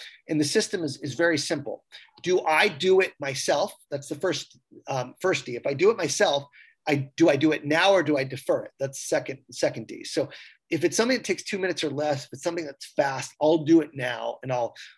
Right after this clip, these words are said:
plug it in and I'll get it done, right? If it's something that's gonna take longer, like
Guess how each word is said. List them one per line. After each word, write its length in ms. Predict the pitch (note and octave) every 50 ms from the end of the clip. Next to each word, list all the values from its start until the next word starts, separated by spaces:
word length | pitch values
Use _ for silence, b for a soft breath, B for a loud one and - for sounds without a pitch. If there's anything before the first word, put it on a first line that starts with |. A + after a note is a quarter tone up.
| _ -
plug 240 | - G3 F3+ E3+ D3+
it 80 | D#3+ D3
in 80 | C#3
and 160 | C3+ C3+ C3
I'll 100 | B2 A#2+
get 220 | A#2 - D3 C#3 C3+
it 140 | B2+ - -
done, 200 | A#2+ G#2+ - - _ -
right? 240 | B2+ C3 C#3+ D3 B B B B B _
If 160 | - E3 C#3 F#3+
it's 140 | F3 D3+
something 360 | - A3 G#3+ G3+ - - A3+ G#3
that's 140 | F3+ D3
gonna 140 | - F#3+ E3+
take 280 | D3 - E3 E3+ D3+ -
longer, 320 | D#3 D3+ D#3 D#3+ D3+ C#3
like 180 | A#2+ A#2 A#2